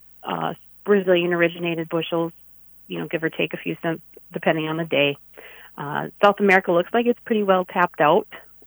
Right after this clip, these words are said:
until they get to their next harvest, which will be, you know,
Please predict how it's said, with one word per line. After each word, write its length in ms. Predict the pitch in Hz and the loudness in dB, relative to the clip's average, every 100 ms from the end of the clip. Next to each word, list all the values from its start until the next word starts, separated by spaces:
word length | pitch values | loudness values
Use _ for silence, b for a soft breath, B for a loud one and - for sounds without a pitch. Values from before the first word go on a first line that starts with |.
| - | -8
until 760 | 185 170 - 170 160 160 160 - - | -6 -4 2 4 6 4 0 -4 -6
they 120 | 165 | -2
get 180 | 165 - | 0 -2
to 60 | 190 | -2
their 120 | 180 | -2
next 280 | 160 151 - | -2 -4 -2
harvest, 360 | 151 143 143 - | -2 -2 -6 -8
which 160 | 160 | -12
will 80 | 160 | -12
be, 300 | 151 151 147 B B B B _ _ _ | -8 -8 -8 B B B B _ _ _
you 100 | - | -12
know, 220 | - - | -12 -14